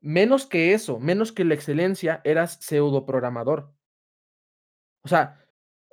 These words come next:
pseudoprogramador era alguien que, ok, el programa hace lo que tiene que hacer, pero a los madrazos. O sea, todo está parchado, eh, aquí está una función que no tenía que ir, pero, pues, bueno, ahí s-, si, si la quitas, se rompe el programa.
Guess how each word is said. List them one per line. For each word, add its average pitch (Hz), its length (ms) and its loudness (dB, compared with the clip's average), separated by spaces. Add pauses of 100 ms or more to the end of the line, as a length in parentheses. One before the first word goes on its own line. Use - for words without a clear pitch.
pseudoprogramador 170 680 4
era 208 160 6
alguien 202 220 0
que, 143 360 0
ok, 160 160 0 (320)
el 165 220 2
programa 185 460 2
hace 190 160 -6
lo 165 100 -4
que 151 60 -12
tiene 170 200 -4
que 160 80 -6
hacer, 180 340 -4 (380)
pero 147 200 4
a 139 40 6
los 135 140 2
madrazos. 143 500 0
O 139 40 -16
sea, 143 180 -10
todo 180 160 2
está 165 560 2
parchado, 165 760 2
eh, 127 240 0
aquí 143 200 -10
está 147 140 -6
una 147 160 -4
función 143 340 -6
que 147 80 -8
no 139 100 -4
tenía 135 240 -6
que 127 100 -4
ir, 165 300 0
pero, 135 220 0
pues, 127 160 -12
bueno, 151 260 -2
ahí 135 140 0
s-, 143 160 -12 (140)
si, 143 260 -6
si - 120 -4
la 143 140 2
quitas, 139 260 -6
se 143 60 -6
rompe 143 280 -4
el 123 360 -8
programa. 151 440 -2